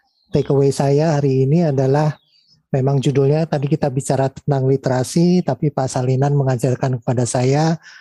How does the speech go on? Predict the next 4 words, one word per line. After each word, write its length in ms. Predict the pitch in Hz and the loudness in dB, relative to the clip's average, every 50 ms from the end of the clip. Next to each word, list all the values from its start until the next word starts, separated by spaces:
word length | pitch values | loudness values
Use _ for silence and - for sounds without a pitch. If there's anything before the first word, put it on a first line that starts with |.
| - _ _ | -20 _ _
bagaimana 840 | - - 143 139 135 151 147 147 151 151 151 160 170 175 175 180 175 - _ _ _ _ _ _ _ _ | -2 -2 0 0 2 2 2 2 2 2 0 0 0 0 0 -2 -4 -6 _ _ _ _ _ _ _ _
literasi 680 | - 147 151 151 - - 147 147 135 127 - - 156 131 | 0 0 0 0 0 0 0 0 0 -2 0 0 0 0
bekerja, 540 | 127 127 - 113 117 117 110 139 135 127 120 113 110 113 120 120 117 131 | 0 -2 -2 -4 -4 -2 0 0 0 2 0 -2 -4 -6 -8 -10 -10 -6
yaitu 580 | 143 135 127 131 131 - - 160 160 160 165 | -2 0 0 0 0 0 2 2 2 2 0